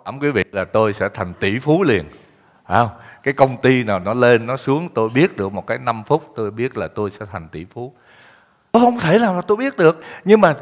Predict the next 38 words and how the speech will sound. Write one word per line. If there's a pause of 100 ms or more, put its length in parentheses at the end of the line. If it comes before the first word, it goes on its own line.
(260)
Đức
Chúa
Trời
chúng
ta
là
sự
sáng
đó. (400)
Ngài
sẵn
phải
là, (560)
là
chỉ
nói
là
đến
ánh
sáng
mà
xua
tối
tăm,
nhưng
mà (340)
cái
sự
sáng
đây
còn
có
nghĩa
Ngài
là
đấng
toàn
tri.